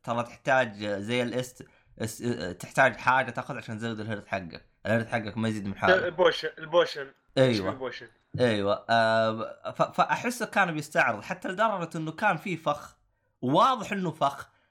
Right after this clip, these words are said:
Speaker 1: فراح هو فيه عشان يوريك إيش راح يصير. ف-،
Speaker 2: صح، صح.
Speaker 1: أيوة. فهو ما، بالنسبة لي، حسب ما أشوف،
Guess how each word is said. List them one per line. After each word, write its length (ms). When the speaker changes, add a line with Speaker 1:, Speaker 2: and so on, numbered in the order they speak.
Speaker 1:
فراح 480
هو 260
فيه 280
عشان 320
يوريك 420
إيش 160
راح 140
يصير. 400
ف-، 100
Speaker 2:
صح، 180
صح. 200
Speaker 1:
أيوة. 320
فهو 420
ما، 400
بالنسبة 440
لي، 240
حسب 440
ما 140
أشوف، 300